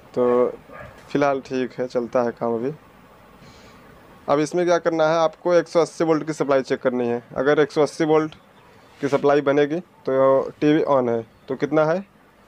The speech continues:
एक सौ अड़सठ वोल्ट की सप्लाई। और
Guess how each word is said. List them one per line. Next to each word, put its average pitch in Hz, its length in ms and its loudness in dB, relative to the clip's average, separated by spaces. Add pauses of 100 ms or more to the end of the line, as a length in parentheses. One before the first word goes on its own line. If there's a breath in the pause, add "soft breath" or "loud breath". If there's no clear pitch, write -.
(180)
एक 143 140 0
सौ 160 120 2
अड़सठ 143 280 2
वोल्ट 123 260 -2
की 131 100 -14
सप्लाई। 143 440 0 (580)
और 135 380 2